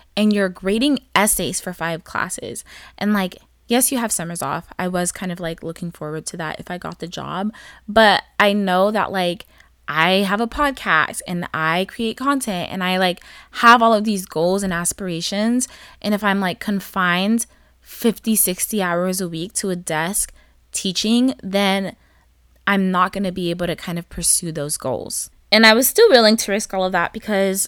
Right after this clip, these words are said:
I know that, like, in six weeks when my graduation comes and I'm at my party and everybody's asking me what I wanna do,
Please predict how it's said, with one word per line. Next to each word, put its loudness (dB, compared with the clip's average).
I -2
know 2
that, 2
like, -6
in -6
six -8
weeks -2
when -4
my -4
graduation -2
comes 0
and -6
I'm -6
at -8
my -8
party 2
and -2
everybody's -8
asking -6
me -4
what -6
I -8
wanna -8
do, 0